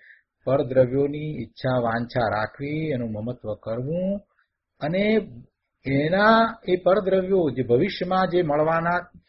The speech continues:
છે એની ઈચ્છા કરીએ છીએ, એ મળે તો સારું, તો એના લક્ષે જે થવાવાળા ભાવ, રાગ આદિના ભાવો, એની પણ એમાં વાંછા કરવી,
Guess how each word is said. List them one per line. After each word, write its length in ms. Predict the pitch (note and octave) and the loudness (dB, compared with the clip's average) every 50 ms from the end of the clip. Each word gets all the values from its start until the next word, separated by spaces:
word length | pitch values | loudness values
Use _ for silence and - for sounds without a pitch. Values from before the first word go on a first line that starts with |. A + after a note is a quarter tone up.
| _ _ _ _ - - | _ _ _ _ -20 -20
છે 340 | - _ _ - - - E3+ | -20 _ _ -12 -6 -2 0
એની 420 | F3 F3+ F#3 - D3+ D3+ D#3 F3 | 0 0 0 0 -2 -2 -2 -2
ઈચ્છા 420 | E3+ E3 D3 B2+ - - - D#3 D#3 | -4 -4 -6 -8 -4 2 4 4 4
કરીએ 400 | D#3 - D3+ D3 D#3 E3 E3+ E3 | 4 0 -4 -4 -2 -2 -2 -4
છીએ, 360 | E3 - E3+ E3+ E3+ E3 D#3 | -4 -6 -6 -4 -2 -2 -2
એ 20 | |
મળે 300 | C#3 C3+ B2+ C3+ D3 D3+ | 0 0 0 0 0 -2
તો 100 | D3+ E3 | -2 -4
સારું, 480 | D3+ - D3+ D3+ D#3 E3+ F3 F#3 F#3 F#3 - _ _ _ _ _ - | -4 -4 -4 -2 -2 -2 -2 -2 -6 -8 -12 _ _ _ _ _ -10
તો 140 | D#3+ - - | -10 -8 -4
એના 320 | - C3+ C3+ C#3+ D3+ F#3+ G#3+ A3+ | -2 0 0 2 4 4 4 6
લક્ષે 380 | G#3 G3+ G3 - - - G3+ G3 | 6 4 4 2 0 0 0 2
જે 160 | F3 G3 F#3+ | 2 2 0
થવાવાળા 720 | - - D#3+ E3 F3 F3+ F3+ F3 F3 F3 F3 E3+ D#3+ C#3 G2 | 2 0 0 2 2 2 2 2 2 2 2 2 0 0 -2
ભાવ, 500 | G2+ G2+ A#2 C3 D#3 D3+ B2+ G2+ F#2+ G2 | -2 -2 0 2 2 4 2 2 0 -2
રાગ 280 | G2+ A2+ B2 C3 C3 | -2 -2 0 0 0
આદિના 420 | C#3+ C#3+ C#3+ C#3 D3 D3 C#3+ C#3+ C3+ | 0 0 -2 -2 -6 -6 -4 -4 -4
ભાવો, 560 | A#2+ F#2+ G2 G2+ G#2+ A2 C3+ C3+ G2 - - _ _ _ _ _ _ _ _ _ _ _ _ - | -4 -4 -4 -4 -2 -2 -2 -2 -4 -6 -12 _ _ _ _ _ _ _ _ _ _ _ _ -4
એની 280 | C3+ C#3 D3+ E3+ A3 A#3+ | 0 2 2 4 4 4
પણ 220 | A#3+ A3 F#3+ F3+ | 4 4 2 4
એમાં 280 | F3 D#3+ D#3 E3+ F#3 F#3+ | 2 2 2 0 2 2
વાંછા 480 | E3 C#3 B2+ C3 C3 C3 - C3+ C3 B2 | 0 0 0 -2 -2 -4 -2 -2 -2 -2
કરવી, 580 | - - D#3 F3 E3 B2+ A#2 A#2+ B2+ B2+ - | -2 -2 -4 -2 -2 -4 -4 -6 -8 -10 -14